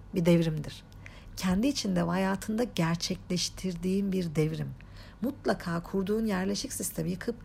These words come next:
yenisini kurman gerekecek. Hayatında iktidarda bulunan, sen dahil kim varsa afallayacak ve muhtemelen her devrimde olduğu gibi bunu isyan sanıp bastırmaya çalışacak. Adı üstünde devrim. Sen değişmeye çalıştığında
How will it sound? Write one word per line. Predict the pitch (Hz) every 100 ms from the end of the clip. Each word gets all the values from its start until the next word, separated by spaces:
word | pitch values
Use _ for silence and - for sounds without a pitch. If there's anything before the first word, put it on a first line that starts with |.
| - -
yenisini | 170 180 196 - 202
kurman | 180 156 139
gerekecek. | 143 143 - - 131 - - - - -
Hayatında | 202 214 233 - 240 262
iktidarda | - - 233 208 208 196 220
bulunan, | 202 165 135 - -
sen | - - 233 247 220
dahil | 175 156 160
kim | - 254 254
varsa | 202 170 -
afallayacak | 175 208 196 196 202 208 - - - -
ve | 214
muhtemelen | 233 - 254 233 180
her | 175 269 262
devrimde | 233 214 214
olduğu | 214 202 214 196
gibi | 175 175 175 - -
bunu | 202 233
isyan | 185 - 240 240
sanıp | - 208 214 - - 196
bastırmaya | 185 - 190 185 180
çalışacak. | 175 160 - - 139 - - - -
Adı | 214 214
üstünde | 277 - 196 170 165
devrim. | 190 190 143 - - - - -
Sen | - 226 285 247
değişmeye | 240 - 240
çalıştığında | 247 240 233 - - 226 226